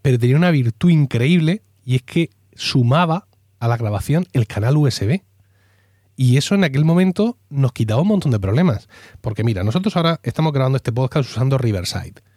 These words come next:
Riverside punto F M, que es uno de los muchos servicios que existen para grabar entrevistas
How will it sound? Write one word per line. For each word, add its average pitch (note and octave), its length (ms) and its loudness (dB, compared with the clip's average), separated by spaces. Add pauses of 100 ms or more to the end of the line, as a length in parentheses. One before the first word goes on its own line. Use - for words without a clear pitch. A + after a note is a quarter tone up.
(280)
Riverside A2 400 -2
punto G#2+ 320 -4
F D3+ 260 -2
M, F#3+ 280 0
que C#3 80 -4
es - 140 -6
uno B2 140 0
de A#2+ 80 0
los G#2+ 140 0
muchos G3 420 0
servicios E3+ 460 -2
que - 140 -4
existen A3 540 -2 (440)
para C#3 380 0
grabar A#2+ 460 0
entrevistas C3 720 -4